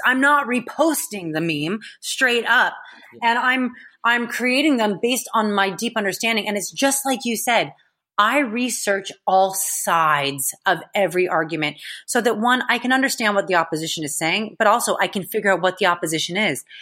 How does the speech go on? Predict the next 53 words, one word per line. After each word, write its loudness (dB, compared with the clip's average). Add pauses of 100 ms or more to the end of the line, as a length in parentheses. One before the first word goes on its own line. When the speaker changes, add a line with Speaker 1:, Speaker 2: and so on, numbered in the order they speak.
(120)
Speaker 1:
because 2 (180)
I 4
come -2
in 0
as 2
a 2
blank -2
slate -2 (420)
and 4
I 4
come 0
in 2
with 0
an 0
open -2
mind. 0
I 4
come 2
into 2
any -2
avenue 2
of 2
research -2
knowing -8 (120)
I 4
might 0
be -4 (140)
wrong, -4 (520)
and 0
that's 2 (140)
fine. 0
I 4
love 4
being -4
wrong 0
'cause -4
that 0
means -6
I 2
can -10
learn. -4 (440)
And 0
I 4
can't -6
be -2
right 2
or 2
wrong, 2
and 2
I 4
can't -4
learn 2
if -4